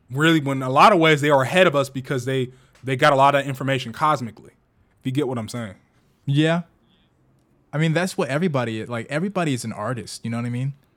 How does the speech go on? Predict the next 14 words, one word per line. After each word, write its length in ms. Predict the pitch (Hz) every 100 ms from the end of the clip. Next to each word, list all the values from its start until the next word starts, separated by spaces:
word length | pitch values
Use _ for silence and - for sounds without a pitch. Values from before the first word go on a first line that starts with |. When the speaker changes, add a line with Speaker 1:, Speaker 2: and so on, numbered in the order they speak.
| _ _ _ -
Speaker 2:
Like, 160 | 127
everyone's 380 | 120 135 160 143
Speaker 1:
Mm-hmm. 160 | 131 127
Speaker 2:
an, 60 | 131
uh, 20 |
everyone's 320 | 156 185 175
an 80 | 151
artist, 360 | 113 123 139 139
everyone's 280 | 147 156 120
a 40 |
designer, 600 | 107 104 101 104 113 127 _ _ _
everyone's 260 | 120 143 127
an 80 | 120
architect, 720 | 117 117 123 127 123 -